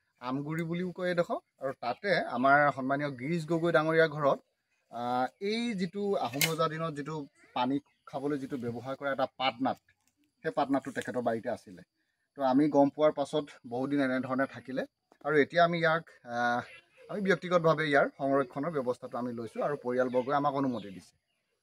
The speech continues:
এই পাট-, এই পাটনাতটো প্ৰথমৰ পৰা আজিলৈকে বা তেখেতলোকে এই বাৰীলৈ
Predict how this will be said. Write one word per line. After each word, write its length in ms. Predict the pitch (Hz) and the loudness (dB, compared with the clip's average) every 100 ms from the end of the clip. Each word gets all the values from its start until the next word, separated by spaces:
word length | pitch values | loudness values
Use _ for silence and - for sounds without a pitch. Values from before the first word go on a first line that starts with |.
| _ _ - | _ _ -6
এই 100 | 196 | 0
পাট-, 340 | 226 202 214 - | 2 2 0 -12
এই 120 | 180 | -10
পাটনাতটো 680 | 185 196 196 214 202 - 226 240 262 - | -8 -6 -4 -2 -2 -4 -10 -8 -8 -8
প্ৰথমৰ 480 | 139 135 185 196 208 | -8 -6 -4 -2 -2
পৰা 240 | 196 208 208 | 0 2 2
আজিলৈকে 720 | 180 135 160 180 170 - 196 | 4 2 2 -2 -2 -4 -4
বা 140 | 196 180 | 0 0
তেখেতলোকে 480 | 180 170 160 165 175 | 0 -2 -4 -6 -2
এই 180 | 170 | 0
বাৰীলৈ 500 | 165 127 139 151 165 | 4 4 4 2 2